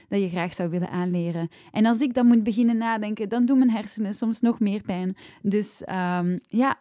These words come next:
maak al een lijstje, al is het op Spotify, van nummers die je gewoon graag zou willen leren zingen. En dan kunnen we samen kijken welke nummers er het beste bij jouw stem passen of welke dat we een beetje moeten verhogen of verlagen enzovoort.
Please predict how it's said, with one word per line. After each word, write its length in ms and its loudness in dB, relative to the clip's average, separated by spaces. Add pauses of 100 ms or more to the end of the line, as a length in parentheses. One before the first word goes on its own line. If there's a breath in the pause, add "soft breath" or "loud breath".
maak 340 0
al 80 0
een 160 0
lijstje, 560 -6
al 160 -6
is 60 -4
het 120 -8
op 120 -10
Spotify, 580 -6
van 160 0
nummers 280 2
die 120 -8
je 80 -6
gewoon 320 -6 (260 soft breath)
graag 320 -4
zou 160 -4
willen 200 -2
leren 300 -6
zingen. 360 -6 (280 soft breath)
En 100 0
dan 100 2
kunnen 180 -2
we 60 -4
samen 300 -2
kijken 420 -4
welke 260 -4
nummers 320 -4
er 120 -14
het 160 -10
beste 260 -10
bij 100 -8
jouw 160 -6
stem 460 -2
passen 420 -10 (260 soft breath)
of 160 -8
welke 260 -4
dat 120 -6
we 60 -4
een 80 -2
beetje 200 -8
moeten 180 -8
verhogen 440 -6
of 100 -14
verlagen 500 -10
enzovoort. 640 -14